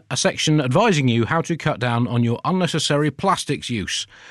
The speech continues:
Tip one, try to avoid buying plastic-wrapped food in supermarkets by tearing the plastic off before you get to the checkout. The supermarkets will then be able to reuse the plastic on tomorrow's food.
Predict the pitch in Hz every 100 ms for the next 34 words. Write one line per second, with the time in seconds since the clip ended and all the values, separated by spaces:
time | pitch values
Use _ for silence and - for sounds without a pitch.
0 | - _ _ - 208 151 185 98 80 -
1 | 202 202 196 185 147 113 131 123 123 165
2 | 151 - 147 139 139 - - 160 120 113
3 | 170 151 110 87 - - - - - -
4 | 156 - - 214 185 170 - 170 156 156
5 | 196 160 - 113 - 139 117 113 - 98
6 | 92 127 - 85 82 - - - 170 107
7 | 175 160 104 95 101 - 107 113 110 107
8 | 101 110 147 120 180 139 113 92 90 104
9 | 98 82 92 131 101 87 - 87 76